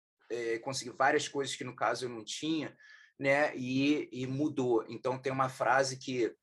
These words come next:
eu sempre compartilho do Tony Robbins, que é, "São nos momentos das decisões que o seu destino é traçado." Ali, quando você tomou aquela decisão,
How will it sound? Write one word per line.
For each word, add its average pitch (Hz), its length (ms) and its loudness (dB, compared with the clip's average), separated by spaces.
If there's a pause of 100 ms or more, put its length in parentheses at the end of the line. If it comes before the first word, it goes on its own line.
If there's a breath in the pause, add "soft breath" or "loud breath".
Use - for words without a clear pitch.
(280 soft breath)
eu 113 80 -2
sempre 139 340 -2
compartilho 131 640 0
do 113 380 4
Tony 120 300 -4
Robbins, 113 480 0
que - 100 -6
é, 110 100 4
"São 123 200 -2
nos 139 240 -6
momentos 127 440 -4
das 120 240 0
decisões 123 640 -2
que - 80 -10
o 113 40 -6
seu 117 180 -4
destino 113 400 -6
é 120 40 -2
traçado." 117 680 -2 (400 loud breath)
Ali, 107 460 0
quando 147 220 2
você 139 380 2
tomou 147 320 0
aquela 139 360 2
decisão, 117 840 -2